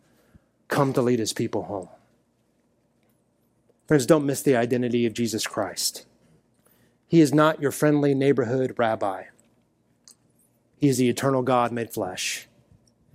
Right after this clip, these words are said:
He is the prophet king, come to destroy his people's enemies and meet his people's eternal need. And as such, he is worthy of your highest worship.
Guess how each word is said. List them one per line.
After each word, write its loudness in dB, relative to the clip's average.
He 6
is 6
the 4
prophet 4
king, 0
come 4
to 8
destroy 8
his 4
people's 4
enemies 2
and 4
meet 6
his 2
people's 4
eternal 2
need. -2
And 0
as 2
such, 2
he 4
is 0
worthy 4
of -2
your 2
highest -4
worship. -6